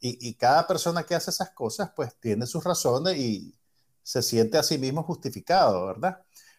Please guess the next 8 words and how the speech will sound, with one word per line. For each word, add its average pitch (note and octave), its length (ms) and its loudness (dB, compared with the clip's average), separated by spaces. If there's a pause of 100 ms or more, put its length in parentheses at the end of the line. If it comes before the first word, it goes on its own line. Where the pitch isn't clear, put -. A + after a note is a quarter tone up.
(120)
Usualmente F#3 640 2
en C#3 100 4
una F#3 180 2
película, D3 420 0
cuando C3 220 -2
estas D#3 240 -4
cosas - 340 -6
pasan, A#2+ 460 -2